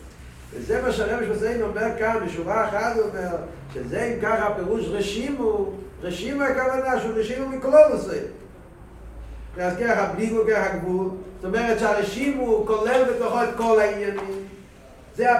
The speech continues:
עומק הפירוש של הרשימו. שהוא רשם מכלול עושה עניינים, זה נמצא בו כל העניינים, נמצא בו, הוא עצמו, הרי אותיות כרך הגבול,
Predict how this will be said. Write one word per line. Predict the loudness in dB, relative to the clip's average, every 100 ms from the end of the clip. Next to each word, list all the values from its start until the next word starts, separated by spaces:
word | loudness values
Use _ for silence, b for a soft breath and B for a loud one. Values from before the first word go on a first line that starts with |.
| 2
עומק | -2 0 0
הפירוש | -2 -2 0 0
של | 0
הרשימו. | 0 -2 -6 -6 -8 -12 B B -2
שהוא | 4 6
רשם | 6 4 2
מכלול | 0 4 4 6
עושה | 2 0
עניינים, | -2 -2 -2
זה | -4
נמצא | -4 0 2 4
בו | 2
כל | 0 0
העניינים, | 0 -4 -2 -4
נמצא | -2 0 2
בו, | 0 0 -6 -10 -4
הוא | 4
עצמו, | 4 2 0
הרי | 0 2 0 -2 -4 -2
אותיות | -4 -2 -2 -2
כרך | -2 -2
הגבול, | -4 -4 -6